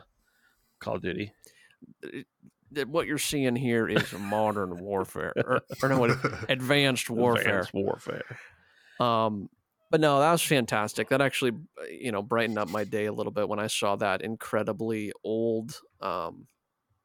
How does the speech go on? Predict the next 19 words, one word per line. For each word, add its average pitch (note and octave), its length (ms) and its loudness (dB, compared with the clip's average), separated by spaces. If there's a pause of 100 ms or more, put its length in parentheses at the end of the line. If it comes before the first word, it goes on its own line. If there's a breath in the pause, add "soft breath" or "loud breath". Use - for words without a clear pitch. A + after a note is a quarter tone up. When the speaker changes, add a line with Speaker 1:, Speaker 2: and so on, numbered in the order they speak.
(340)
Speaker 2:
neon C#3+ 680 4
almost G2 520 -6
photo G2 600 -2
of, G2+ 300 -6
uh, A2+ 360 -4
Michael G#2+ 300 -4
Jackson G2+ 560 -6
in G#2 340 -10 (120)
a G2 220 -6
beautiful A#2 560 -4 (280)
Sega A2 400 -2
Pod A2 460 -4
simulation. G#2 720 -8 (220)
Speaker 1:
Now, B2+ 220 2
now, C3 140 4
Dave, C3 280 6
I B2+ 100 8
don't D3 140 6
know, G#2 400 6